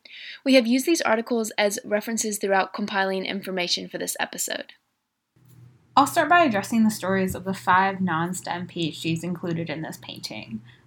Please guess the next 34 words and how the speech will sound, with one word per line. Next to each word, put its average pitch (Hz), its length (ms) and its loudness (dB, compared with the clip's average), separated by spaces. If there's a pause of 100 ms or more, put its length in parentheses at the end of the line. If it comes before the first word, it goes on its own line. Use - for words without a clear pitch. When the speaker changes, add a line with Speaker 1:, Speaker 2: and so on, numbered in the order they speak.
Speaker 2:
First 302 260 2
up 202 300 4
is 185 120 -6
Cornelia 196 720 2
H 180 260 -4
B 180 160 -4
Rogers, - 580 -6
who - 160 -4
earned 208 220 2
her 247 100 0
B 190 220 2
A 180 140 2
at - 100 -4
Wellesley 185 360 2
College 160 480 -2
before 151 280 -8
completing 185 500 0
her 190 140 0
P 165 260 -2
H 165 220 -6
D 151 180 -4
at - 160 -10
Yale. 90 400 -8 (540)
Her 226 100 4
dissertation 233 640 2
on 202 120 6
the 190 60 6
development 190 460 4
of 170 80 0
the 185 80 -4
Spanish 185 420 -2
language 180 380 -2
was 170 140 -4
entitled, 165 640 0